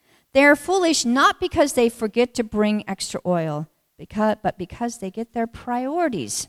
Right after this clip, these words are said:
mixed up. When they discover that their lamps are going out, the flustered bridesmaids turn to their companions for help.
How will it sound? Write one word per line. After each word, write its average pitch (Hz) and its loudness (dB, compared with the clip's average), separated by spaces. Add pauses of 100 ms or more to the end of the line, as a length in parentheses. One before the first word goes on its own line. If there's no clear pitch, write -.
mixed - -2
up. - -8 (1160)
When 254 2
they 269 4
discover 254 2
that 214 2
their 202 6
lamps 220 0
are 190 2
going 180 -2
out, 160 -4
the 214 -8
flustered 247 0
bridesmaids 190 0
turn 262 2
to 285 0
their 247 2
companions 190 -2
for 277 0
help. 269 4